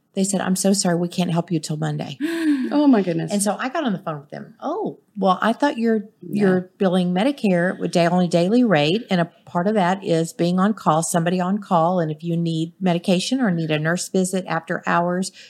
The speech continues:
Speaker 1: So they did get a nurse out. But, um, that's the thing. If you don't know the right questions to ask,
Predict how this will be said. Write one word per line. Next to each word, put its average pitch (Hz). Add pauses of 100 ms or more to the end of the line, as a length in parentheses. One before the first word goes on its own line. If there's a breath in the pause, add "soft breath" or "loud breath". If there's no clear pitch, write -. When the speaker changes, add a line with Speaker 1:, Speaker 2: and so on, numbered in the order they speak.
Speaker 1:
So 254
they 254
did 254
get 214
a 180
nurse 165
out. - (420 soft breath)
But, 185
um, 170 (240 loud breath)
that's 302
the 220
thing. 196
If 185
you 214
don't 302
know 226
the 202
right 180
questions 160
to -
ask, 156